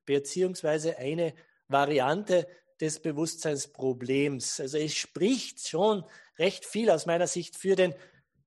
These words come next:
Mysterianismus, obwohl wir natürlich vorsichtig sein müssen. Ich erinnere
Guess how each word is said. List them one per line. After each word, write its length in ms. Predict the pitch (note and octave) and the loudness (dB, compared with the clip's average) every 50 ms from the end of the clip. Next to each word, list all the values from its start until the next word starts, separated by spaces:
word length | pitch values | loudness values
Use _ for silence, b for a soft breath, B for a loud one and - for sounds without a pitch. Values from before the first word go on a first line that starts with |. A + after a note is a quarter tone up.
| - | -4
Mysterianismus, 1400 | E3 F3+ - - - E3+ F#3 G3 F#3+ F#3+ F3+ E3 D#3+ E3+ G#3 A#3+ - - - A3+ A#3+ B3 - - - - _ _ - | -2 -2 -2 0 4 6 6 6 8 8 6 6 6 2 0 0 0 -2 0 2 2 2 2 0 -4 -6 _ _ 0
obwohl 440 | - F3 C#3 B2+ B2 C3+ E3 A3 B3 | 0 0 0 2 2 6 8 8 8
wir 80 | A#3+ | 8
natürlich 380 | A3 G#3 G#3 G#3 G#3 G#3 F#3+ - | 6 6 6 6 4 4 4 -2
vorsichtig 680 | - - C#3 D3+ F3+ - - G3 F#3 - - F#3+ - | -2 0 4 4 4 4 2 -6 -6 -6 -8 -8 -6
sein 320 | - F3+ E3 F3+ G3 G3+ | -2 2 2 2 2 2
müssen. 400 | F#3 F#3+ G#3 - - - G#3 A3 | 0 -2 -2 -2 -4 -6 -6 -8
Ich 200 | G#3 D#3 D3+ - | -8 -10 -6 -2
erinnere 480 | D#3+ D3 C3+ D#3 E3+ F3 D#3+ D#3+ D3+ - | -2 -2 -2 -2 -2 0 0 0 -2 -4